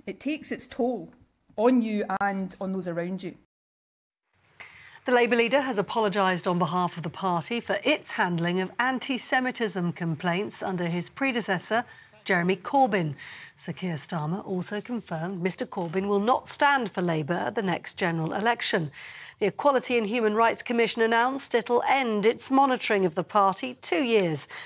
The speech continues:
Speaker 2: after finding it responsible for unlawful harassment and discrimination.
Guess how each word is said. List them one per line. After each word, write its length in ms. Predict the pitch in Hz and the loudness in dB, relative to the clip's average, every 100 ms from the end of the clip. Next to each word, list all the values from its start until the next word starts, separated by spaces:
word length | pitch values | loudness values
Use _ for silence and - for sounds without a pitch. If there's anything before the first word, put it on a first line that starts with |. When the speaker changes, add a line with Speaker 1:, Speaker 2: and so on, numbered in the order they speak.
| - | -2
Speaker 2:
after 300 | 175 - 170 | -2 0 -4
finding 380 | - 165 160 156 | 0 0 0 -2
it 100 | - | -2
responsible 640 | - - 180 160 165 160 | -6 -2 -2 -2 -2 -2
for 160 | - - | -2 -2
unlawful 600 | 220 196 190 175 - 170 | 0 4 4 4 0 -4
harassment 640 | 165 202 185 - 180 170 - - - | 0 0 0 0 -4 -4 -8 -18 -6
and 240 | 160 156 | -4 -2
discrimination. 880 | 156 147 - 151 147 139 - - 95 | -4 -6 -4 -4 -4 -6 -6 -8 -12